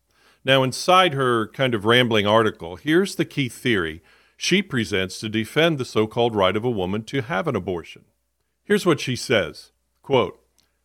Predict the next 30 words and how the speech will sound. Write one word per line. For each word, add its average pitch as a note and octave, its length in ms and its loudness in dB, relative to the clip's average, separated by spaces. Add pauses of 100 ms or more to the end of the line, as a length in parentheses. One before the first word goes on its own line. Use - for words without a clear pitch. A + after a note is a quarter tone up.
(380)
"Now D3+ 220 4
let F3+ 220 4
me A3+ 180 2
ask D3+ 240 0
you C#3+ 80 -4
to B2 160 -2
imagine G#2+ 480 0
this. F2+ 400 -8 (260)
You A2 200 -4
wake A#2 280 2
up F#3 140 -2
in G3+ 80 -4
the G#3 80 -6
morning F#2+ 400 -10
and F#2 100 -14
find B2 300 2
yourself G#2+ 480 -2
back A#2+ 360 2
to E3 120 -6
back F#2+ 360 -2
in G3 260 -2
bed G#2 320 -2
with G2+ 180 -4
an G2+ 120 -4
unconscious C3 880 -4 (200)
violinist, C3 680 -2 (640)
a C3 80 0
famous G3+ 800 -4 (220)
unconscious G2+ 560 -2
violinist. F2 680 -2